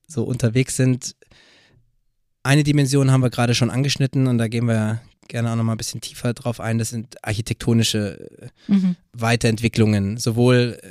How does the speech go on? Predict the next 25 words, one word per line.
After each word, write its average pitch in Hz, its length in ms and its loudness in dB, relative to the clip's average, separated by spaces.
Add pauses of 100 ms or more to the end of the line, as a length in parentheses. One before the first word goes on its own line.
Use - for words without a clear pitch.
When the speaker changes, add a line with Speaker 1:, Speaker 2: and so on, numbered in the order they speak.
(120)
Speaker 1:
in 131 120 -8
Richtung 120 400 -4
unserer 107 300 -6
Frontends, 139 960 -2
ja, 117 200 -4
das, 113 240 -4
was, 113 260 -4
äh, 80 300 -12
dann, 104 320 -2
äh, - 80 -16 (920)
du, 123 220 0
ich 117 260 0
auch, 110 300 -6
äh, 101 100 -12
beispielsweise 113 720 -8
erleben 147 420 2
von 131 240 -4
Union 120 300 -2
Investment, 120 720 -6
aber 117 160 -2
natürlich 120 380 0
auch 117 240 -2
Richtung 113 240 -6
der 113 80 -2
Backend-Architektur, 120 1300 -2